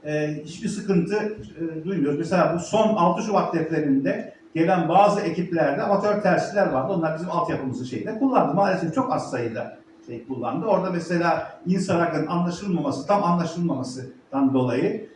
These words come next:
orada bizim sistem çalışmasına rağmen yeterince yararlanılmadı. Ee,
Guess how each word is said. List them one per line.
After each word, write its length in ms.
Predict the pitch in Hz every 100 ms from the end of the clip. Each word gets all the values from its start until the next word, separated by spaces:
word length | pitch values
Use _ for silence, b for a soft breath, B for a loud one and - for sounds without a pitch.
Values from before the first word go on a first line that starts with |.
| B
orada 260 | 190 175 160
bizim 180 | 196
sistem 380 | - 202 180 147
çalışmasına 640 | - 180 170 165 151 143
rağmen 280 | 123 196 214
yeterince 460 | 180 160 139 135 262
yararlanılmadı. 720 | 202 170 165 156 131 - - - _ - - - - _ _ _ - - - _ _ _ _ -
Ee, 260 | 165 170